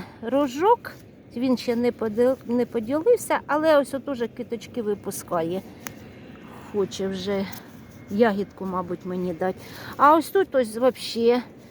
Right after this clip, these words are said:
дивіться, тут дуже багато рожків. І ось дивіться, скільки квіточків дав. Непоганий. Так, і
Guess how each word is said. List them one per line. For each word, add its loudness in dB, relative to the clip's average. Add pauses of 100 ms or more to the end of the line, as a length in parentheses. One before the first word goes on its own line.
(140)
дивіться, 0
тут -6
дуже 4
багато 4
рожків. 0 (100)
І 0
ось 4
дивіться, -2
скільки -4 (640)
квіточків -6
дав. 0 (1000)
Непоганий. -2 (1160)
Так, 0 (120)
і 2